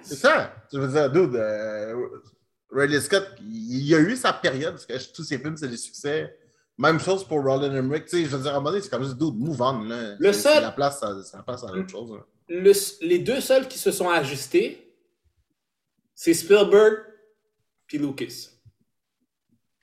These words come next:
Speaker 1: Ah, ouais, est-ce que tu trouves que Lucas s'est adapté ? Il s'est adapté à faire genre
Speaker 2: Il
Speaker 1: quoi ?
Speaker 2: s'est ada-, il s'est adapté, tu sais comment ?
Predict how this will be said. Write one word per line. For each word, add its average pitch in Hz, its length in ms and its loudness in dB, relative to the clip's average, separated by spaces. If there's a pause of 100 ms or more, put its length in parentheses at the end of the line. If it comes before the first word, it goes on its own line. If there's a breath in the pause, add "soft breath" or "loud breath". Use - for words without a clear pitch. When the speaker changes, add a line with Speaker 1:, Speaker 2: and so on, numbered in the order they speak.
Speaker 1:
Ah, 131 140 -2
ouais, 127 60 -2
est-ce 117 100 -8
que 120 60 -10
tu 104 80 -12
trouves 127 140 -10
que 135 80 -2
Lucas 117 260 -6
s'est - 200 -16
adapté ? 117 380 -8
Il 175 80 -14
s'est 123 100 -10
adapté 113 260 -4
à 117 60 -4
faire 107 160 -6
genre 107 120 -4
Speaker 2:
Il 220 80 4
Speaker 1:
quoi ? - 100 4
Speaker 2:
s'est 247 60 6
ada-, 214 360 6
il 202 100 -6
s'est - 140 0
adapté, 190 360 2
tu - 80 -12
sais 226 100 -6
comment ? 196 320 -2